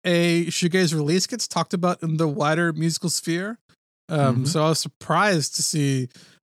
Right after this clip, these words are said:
Speaker 1: other people talking about this record. Um, but it's the latest release from a band called Deaf Haven,
Speaker 2: Mm-hmm.
Speaker 1: and the record's called Infinite Granite. And, um, it's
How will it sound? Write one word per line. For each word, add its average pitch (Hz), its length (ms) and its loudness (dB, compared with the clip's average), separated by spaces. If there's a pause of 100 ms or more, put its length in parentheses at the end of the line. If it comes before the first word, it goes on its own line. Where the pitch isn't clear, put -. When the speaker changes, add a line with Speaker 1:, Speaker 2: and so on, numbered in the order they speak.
Speaker 1:
other 180 280 4
people 151 340 0
talking 156 380 0
about 135 240 2
this 135 200 -6
record. 139 380 -2 (320)
Um, 123 580 -2 (800)
but 151 120 2
it's 143 180 -2
the 139 500 -2
latest 156 300 0
release 156 180 -2
from 160 120 -2
a 143 60 2
band 139 300 -2
called 131 380 -4
Deaf 151 380 -2
Haven, 143 600 0 (500)
Speaker 2:
Mm-hmm. 117 140 0
Speaker 1:
and 123 140 2
the 135 60 0
record's 139 260 -4
called 147 260 0
Infinite 147 480 -2
Granite. 131 460 0 (120)
And, 143 460 0 (220)
um, 127 500 -2 (880)
it's - 240 -4